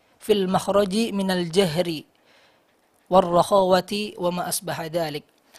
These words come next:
Yaitu sifat-sifat yang tampak, sifat-sifat, eh, yang tampak saat huruf itu dikeluarkan dari makhrajnya.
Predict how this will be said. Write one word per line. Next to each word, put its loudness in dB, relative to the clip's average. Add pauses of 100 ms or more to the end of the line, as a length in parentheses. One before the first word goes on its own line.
(400)
Yaitu -2
sifat-sifat 4
yang 2
tampak, -4
sifat-sifat, -2 (480)
eh, -8 (1120)
yang 0
tampak -2 (400)
saat 0
huruf -2
itu 0 (560)
dikeluarkan 0
dari 0
makhrajnya. -6